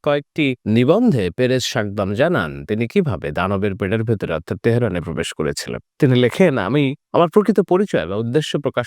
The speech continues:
না করেই ভেতরে ঢুকে পড়ি। আমি খুব তাড়াতাড়ি বুঝে যাই, আমি যদি বাস্তবতা দেখতে চাই তাহলে আমাকে মিশে যেতে হবে, শুধু শুনতে হবে।" এই বক্তব্য অনেকেই তাকে ইসরায়েলের গুপ্তচর ইউনিট মিস্তারাভিম এর আদলে একজন এজেন্ট হিসেবে সন্দেহ করতে শুরু করেন।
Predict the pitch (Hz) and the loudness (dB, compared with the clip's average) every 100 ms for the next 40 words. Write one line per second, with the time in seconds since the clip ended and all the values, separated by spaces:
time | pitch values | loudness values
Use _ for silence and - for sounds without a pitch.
0 | - 92 - 131 117 95 101 101 95 - | -4 -6 -2 -2 -2 -2 -2 -4 -4 -6
1 | 80 - - _ 135 151 170 135 131 113 | -8 -10 -12 _ 0 2 2 0 -2 -2
2 | 135 151 107 127 156 131 87 90 113 117 | 0 0 0 0 0 0 -2 -4 -2 -2
3 | 107 87 92 - 113 110 120 143 160 165 | -2 -4 -4 -2 -2 -2 -4 -4 -2 -2
4 | 147 139 143 143 143 - 151 - 123 151 | -2 -4 -2 -2 -4 -4 -6 -4 2 4
5 | 151 214 208 190 185 180 170 175 160 135 | 4 4 2 0 -2 -4 -2 -2 0 -2
6 | - - 208 - 113 80 - - - 151 | -4 -4 -4 -2 -8 -8 -16 -8 2 2
7 | 160 - 175 156 147 131 170 - 127 165 | 2 0 -2 0 0 0 -4 -6 0 2
8 | 175 175 110 95 107 120 110 104 101 95 | 2 0 0 -4 -6 -4 -4 -4 -4 -2
9 | 107 104 90 - 107 135 127 185 160 156 | -2 -2 -4 -6 2 2 2 0 0 -2
10 | 143 160 87 78 - - 131 - 175 147 | -2 -4 -6 -10 -20 -8 -4 -2 0 0
11 | 147 127 160 117 101 - 107 98 104 113 | 0 2 4 4 0 -4 -4 -2 -2 0
12 | 110 95 95 98 101 135 139 131 123 92 | 0 -2 -4 -2 2 2 2 -2 -4 -6
13 | - 113 107 113 101 92 92 - 104 90 | -4 -2 0 0 -2 -6 -8 -6 -4 -4
14 | 78 62 | -6 -8